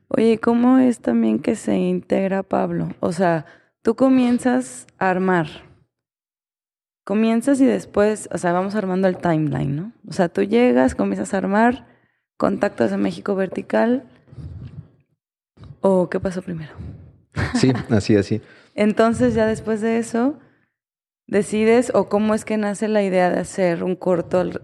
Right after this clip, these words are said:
Speaker 1: al respecto?
Speaker 2: Eh, bueno, eh, primero lo que queríamos con el corto era hacer una campaña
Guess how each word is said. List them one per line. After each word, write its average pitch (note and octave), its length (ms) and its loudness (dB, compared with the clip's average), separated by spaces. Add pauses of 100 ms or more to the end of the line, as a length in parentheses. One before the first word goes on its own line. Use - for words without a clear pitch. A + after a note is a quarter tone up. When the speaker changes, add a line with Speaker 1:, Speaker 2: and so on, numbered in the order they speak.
(140)
Speaker 1:
al E3 160 -2
respecto? - 540 -6 (840)
Speaker 2:
Eh, G#2+ 420 4
bueno, G#2+ 320 2 (480)
eh, G2 360 2
primero A#2 760 2 (220)
lo A2+ 200 -2
que G2+ 100 -10
queríamos A2+ 600 2
con A2+ 180 2
el F#2 280 0
corto A#2 540 0 (640)
era G#2+ 600 2
hacer G#2 320 -2
una G#2+ 160 2
campaña G2 640 0